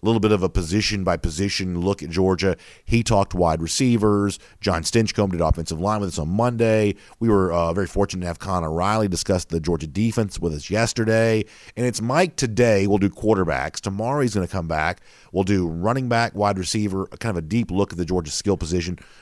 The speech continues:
Really good stuff to get us all ready for the rest of the summer and the upcoming start of the season, which will be here before you know it. We'll do that with Mike Griffith here in just a moment. Before that, though, let's go around the doghouse here today.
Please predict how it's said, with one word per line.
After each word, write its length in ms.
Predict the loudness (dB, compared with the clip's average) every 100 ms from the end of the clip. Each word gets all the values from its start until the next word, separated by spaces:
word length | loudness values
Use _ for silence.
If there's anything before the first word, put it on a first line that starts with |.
| -12
Really 360 | 0 2 4
good 180 | 4 2
stuff 320 | 2 2 2 0
to 60 |
get 160 | -2 -2
us 100 | -4
all 260 | 0 2 4
ready 240 | 2 0 -2
for 380 | -4 -2 -2 -4 -12 -12
the 100 | -6
rest 200 | -6 -6
of 60 |
the 60 | -6
summer 340 | -2 0 0 -4
and 140 | -8
the 100 | -8 -8
upcoming 360 | -6 -4 -4
start 200 | -2 -2
of 60 | -2
the 40 |
season, 320 | -2 0 0
which 140 | 0 -4
will 80 | -4
be 240 | 0 0
here 140 | 2
before 200 | 0 0
you 100 | 0
know 180 | 0 0
it. 40 | 0
We'll 80 |
do 120 | 0 0
that 100 | -2
with 80 |
Mike 200 | -4 -4
Griffith 260 | -4 -8 -8
here 220 | -10 -10 -12 -20 -12
in 200 | -4 -2
just 260 | -2 -4 -4
a 60 | -2
moment. 240 | -2 -4
Before 260 | -2 2 4
that, 220 | 2 2
though, 160 | 2
let's 260 | 2 2 0
go 220 | 2 2 2
around 420 | -2 0 0 -2
the 80 | 0
doghouse 500 | 0 0 -2 -6 -4
here 100 | -6
today. 320 | -6 -10